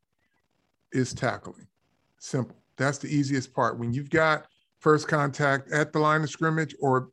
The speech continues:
behind it, there's no reason it should result in the ball being spotted eight yards, uh, on your side of the line of scrimmage. Um, and then there was some fun stuff that happened. I talked about,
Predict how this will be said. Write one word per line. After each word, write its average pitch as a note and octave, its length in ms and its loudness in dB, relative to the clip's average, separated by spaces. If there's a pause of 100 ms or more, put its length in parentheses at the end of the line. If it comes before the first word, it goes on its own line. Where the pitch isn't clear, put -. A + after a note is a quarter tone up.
(120)
behind C#3 560 2
it, G3+ 240 2 (800)
there's C#3 260 2
no C#3+ 180 2
reason C#3 600 0
it C3 160 -8
should B2+ 280 -4
result B2 600 0 (100)
in B2 180 -4
the A2+ 80 -4
ball A#2+ 320 0
being A#2 300 -2
spotted A#2 580 -2
eight B2+ 200 -2
yards, A2 640 -2 (720)
uh, A2 380 0 (100)
on B2 260 0
your B2 200 2
side A#2 460 0
of A#2 120 -4
the A2+ 100 -2
line G#2+ 260 -4
of G#2 60 -10
scrimmage. G2 520 -10 (420)
Um, G#2+ 600 -2 (1040)
and C#3+ 100 2
then A3+ 200 6
there G#3+ 140 6
was A3+ 140 4
some A#3 180 4
fun B3 280 6
stuff G#3+ 380 2
that E3 160 6
happened. C#3 400 2
I D3 100 2
talked F3 340 0
about, E3 480 2